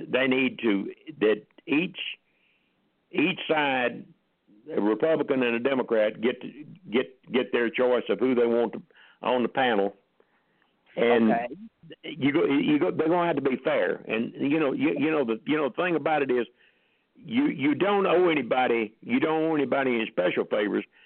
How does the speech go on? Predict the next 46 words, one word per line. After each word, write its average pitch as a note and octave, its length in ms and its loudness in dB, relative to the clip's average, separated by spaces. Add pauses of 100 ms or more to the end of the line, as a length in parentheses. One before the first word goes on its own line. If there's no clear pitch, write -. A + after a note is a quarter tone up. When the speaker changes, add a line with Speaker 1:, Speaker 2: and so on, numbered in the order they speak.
(180)
Speaker 1:
but - 280 -2
you C4+ 100 2
do E3+ 440 2
owe D3 200 4
everybody A2+ 500 0
common D#3+ 380 0
courtesy A#2+ 420 2
and G#2+ 160 -2
fairness. G#2+ 360 -2 (600)
And B2 100 8
Speaker 2:
That's C#3 100 12
Speaker 1:
it's - 80 6
not F3+ 160 2
Speaker 2:
true. D3+ 120 -2
Speaker 1:
fair. D3+ 360 2
It's, - 280 0
it's C3 240 0
not D#3 300 -2
fair C3+ 300 2
to A2 220 -2
sit D3 240 0
there B2 220 2
and A#2 100 0
debate A2+ 480 -2 (440)
two E3 160 0
people D3 420 0
and A#2+ 160 0
a A2+ 40 0
moderator A#2 640 0 (320)
that G#2+ 100 2
every C#3+ 180 2
time C#3+ 260 0
you C3+ 100 2
get C3 220 2
started, D3 360 0
he C3 140 -2
jumps C3 340 -2
in, B2+ 200 -2
he C3+ 160 0
jumps B2+ 320 -2
in A#2+ 140 0
and, G#2+ 140 -4 (320)
and, A2+ 260 -2
and, A2 420 -2
and A2+ 260 -2
saves C#3+ 300 0